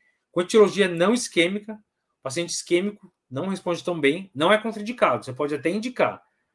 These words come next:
mas sabendo que ele não vai responder tão bem. E pacientes com ato de menor volume,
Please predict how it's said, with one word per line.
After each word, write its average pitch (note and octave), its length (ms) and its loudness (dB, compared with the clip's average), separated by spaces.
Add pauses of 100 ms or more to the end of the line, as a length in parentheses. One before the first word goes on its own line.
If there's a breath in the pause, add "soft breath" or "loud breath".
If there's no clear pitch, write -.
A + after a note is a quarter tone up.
(120)
mas B2 140 0
sabendo E3 340 2
que G#3+ 100 0
ele G3 60 0
não G3+ 100 0
vai G3+ 100 10
responder G3 400 -2
tão G#3+ 240 2
bem. A#2+ 300 0 (560)
E E3+ 100 -4
pacientes G#3+ 400 0
com G3+ 180 -2
ato F3 220 -2
de F3 100 -6
menor E3+ 320 0
volume, D#3 460 -4